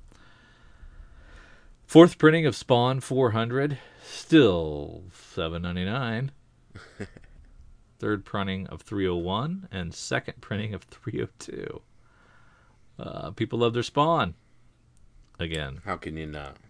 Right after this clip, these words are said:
Speaker 1: Yeah. Finished that first, uh, Undiscovered Country. That was, um, Scott Snyder and Charles Soule.
Speaker 2: Mm-hmm.
Speaker 1: And it is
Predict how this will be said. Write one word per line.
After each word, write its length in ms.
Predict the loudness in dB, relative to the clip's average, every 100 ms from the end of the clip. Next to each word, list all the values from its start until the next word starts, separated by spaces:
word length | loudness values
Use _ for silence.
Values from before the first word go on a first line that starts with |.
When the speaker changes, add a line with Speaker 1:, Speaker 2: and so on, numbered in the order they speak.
| -12
Speaker 1:
Yeah. 260 | -10 -10 -14 -20 -20 _ -20 -20 -20 -20 -20 -20 -16 -8
Finished 320 | -2 0 6 8
that 220 | 8 6
first, 460 | 0 -2 -4 -12 -8
uh, 300 | -4 -4 -4
Undiscovered 580 | -4 -2 -2 -2 -2 -4
Country. 640 | -4 -2 -2 0 0 -2 -6 -14 -8
That 200 | -8 -6
was, 340 | -4 -4 -4
um, 340 | -6 -6 -8 -12 -20 -16
Scott 400 | -8 2 2 2
Snyder 840 | 0 -2 -2 0 -2 0 -2 -4 -10 -10
and 500 | -8 -8 -10 -12 -16 -20 -20 -20 -16
Charles 320 | -4 0 0
Soule. 480 | -2 -2 0 0 -2 -8 -20 -20 _ -20 -16
Speaker 2:
Mm-hmm. 320 | -14 -12 -10 -10 -12 -16 -8
Speaker 1:
And 220 | -4 -2
it 120 | -2 2
is 640 | 2 2 0 -4 -12 -16